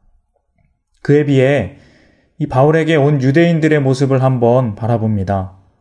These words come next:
디오스구로라는 뱀머리를 수호신으로 삼고 섬기며 또 온갖 우상들이 판을 치며 여러 가지 문화가 뒤섞여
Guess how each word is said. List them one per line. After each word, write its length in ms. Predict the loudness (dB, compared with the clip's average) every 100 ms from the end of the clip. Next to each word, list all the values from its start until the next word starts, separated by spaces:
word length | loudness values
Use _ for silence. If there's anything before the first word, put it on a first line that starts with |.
| _ _ _ _ _ _
디오스구로라는 1300 | 0 2 0 -2 -2 2 2 4 2 2 0 -2 -2
뱀머리를 600 | -2 0 0 2 0 0
수호신으로 680 | 0 -2 -2 -4 -2 -4
삼고 480 | -4 -6 -4 -4 -4
섬기며 720 | -4 -6 -4 -2 -2 -2 -6 _ _ _ _ -4
또 180 | 0 2
온갖 460 | 2 2 2 0 0
우상들이 640 | -4 0 0 0 0 0
판을 440 | -4 -2 -2 -2 -6
치며 480 | -6 -4 -4 -10 _ _ _ _ -6
여러 180 | -2 0
가지 200 | 0 -2
문화가 380 | -2 0 0 -2
뒤섞여 720 | -4 -6 -6 -2 0 0